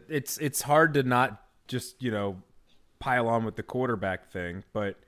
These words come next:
good on the N F L for not reaching, and good on teams, not, maybe not the Pittsburgh Steelers, but, you know, not to just <laughs> throw shade at them. But I think everybody was shocked that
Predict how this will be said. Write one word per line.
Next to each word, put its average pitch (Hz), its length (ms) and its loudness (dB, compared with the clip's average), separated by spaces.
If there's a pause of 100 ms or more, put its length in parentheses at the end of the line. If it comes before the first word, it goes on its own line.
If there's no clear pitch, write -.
(920)
good 170 220 6
on 165 360 2
the 143 140 2
N 135 80 4
F 139 200 2
L 139 180 2
for 127 160 -4
not 113 260 -2
reaching, 101 440 -8 (200)
and 110 220 -8
good 135 180 4
on 127 320 4
teams, 113 540 -4
not, 107 200 -6
maybe 123 180 2
not 104 180 -6
the 107 60 -6
Pittsburgh 95 260 -10
Steelers, 104 480 -6
but, - 180 -10
you 92 60 -12
know, 82 120 -10
not 98 220 -8
to - 100 -20
just - 140 -18 (260)
<laughs> - 280 -20
throw 104 160 -4
shade 90 260 -10
at - 120 -20
them. 101 320 -4 (1040)
But 139 160 8
I 139 120 8
think 165 220 0
everybody 160 340 4
was 147 140 2
shocked 147 560 0
that 135 260 2